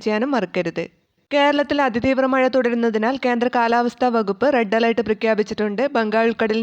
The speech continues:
ന്യൂനമർദ്ദം രൂപപ്പെട്ടിട്ടുണ്ട്. കാലവർഷക്കാറ്റ് ശക്തി പ്രാപിച്ചു. അടുത്ത അഞ്ച് ദിവസം അതിശക്തമായ മഴയ്ക്കും ഇന്ന് അതിതീവ്ര മഴയ്ക്കും സാധ്യതയുണ്ടെന്ന് കേന്ദ്ര കാലാവസ്ഥാ വകുപ്പ് അറിയിക്കുന്നു.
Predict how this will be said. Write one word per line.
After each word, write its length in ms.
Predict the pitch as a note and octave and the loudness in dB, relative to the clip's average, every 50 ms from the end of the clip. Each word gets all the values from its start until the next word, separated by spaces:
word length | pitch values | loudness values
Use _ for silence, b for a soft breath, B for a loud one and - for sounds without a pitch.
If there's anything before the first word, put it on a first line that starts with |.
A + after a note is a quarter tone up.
| A3 | 0
ന്യൂനമർദ്ദം 520 | G#3+ G#3 G#3 G#3 A3 A3 A#3 G#3+ G3+ A#3 A3+ G#3+ | -2 -2 0 0 0 0 0 0 0 0 0 2
രൂപപ്പെട്ടിട്ടുണ്ട്. 680 | A3 G#3 G3+ G#3 G#3 G#3+ G3+ F#3+ - G#3 G3+ G3+ G3 B3 D#4 B B B B B B B B - | 0 0 0 0 0 -2 -4 -2 -4 -6 -4 -2 -4 -4 -4 B B B B B B B B -2
കാലവർഷക്കാറ്റ് 800 | C4 B3+ B3+ C4 C#4 C4+ C#4 B3 - D4 C4+ - C4+ C4 A#3 B3 - | 0 2 2 2 2 0 0 0 -2 -2 0 0 0 0 0 -2 -2
ശക്തി 300 | C#4 A#3+ A3+ - - B3+ B3 - | -2 -2 -2 0 -2 -2 0 2
പ്രാപിച്ചു. 380 | A3+ G#3 F#3+ G3 F3 - C4+ D4 - A#3+ | 0 0 0 -2 -4 -4 -4 -4 -2 -2
അടുത്ത 220 | B3 B3+ - - B3+ A#3 B3 | -2 -2 0 0 0 0 0
അഞ്ച് 280 | B3 C4+ C#4+ C4 D4+ A#3 | 0 -2 -2 -2 0 2
ദിവസം 360 | C4 A#3+ A#3 - B3+ B3+ C4 - A3+ | 2 2 2 0 0 -2 -2 -2 -2
അതിശക്തമായ 580 | A3 A3+ A3 C#4 C4+ - - C4+ B3+ C4 C4 C4 B3 A#3+ | -2 -2 -2 -2 -2 -2 0 0 0 2 2 2 2 2
മഴയ്ക്കും 360 | A3 G3+ G#3 - A#3 C4 C4 G3+ A#3 | 2 0 0 -2 -2 -4 -2 -2 -2
ഇന്ന് 220 | A3 A3 A#3 B3+ - - G#3 | -2 0 -2 -2 -2 -2 -2
അതിതീവ്ര 440 | A3+ G3+ B3+ A#3+ C#4 C4+ C4 C4 C4+ B3+ | -2 -2 -2 0 0 0 0 0 0 0
മഴയ്ക്കും 340 | B3+ B3 B3 A#3+ B3 B3+ A#3+ - | 2 0 0 0 -2 -4 -2 0
സാധ്യതയുണ്ടെന്ന് 640 | B3 G#3+ G3+ G#3 A3 G#3 A3+ G#3+ G3 F#3+ G3 A3 C#4 - B3 | 0 0 0 0 0 2 0 0 0 -2 -2 -2 -2 0 0
കേന്ദ്ര 240 | A3+ A3 G#3+ A#3 - A3+ | 0 0 -2 -2 -2 0
കാലാവസ്ഥാ 500 | G#3+ G#3+ A3 A3+ A3+ A#3+ A#3 - C4 B3 A3+ | 0 2 2 0 0 -2 -2 -2 0 0 0
വകുപ്പ് 320 | G#3+ F3+ F#3 - - C4+ C#4+ - A3 | 0 -2 -4 -2 0 0 0 2 0
അറിയിക്കുന്നു. 500 | A3+ G#3+ G#3+ G3+ F3+ - F#3 F3 E3+ F3+ | 0 2 0 0 -2 -4 -6 -6 -6 -8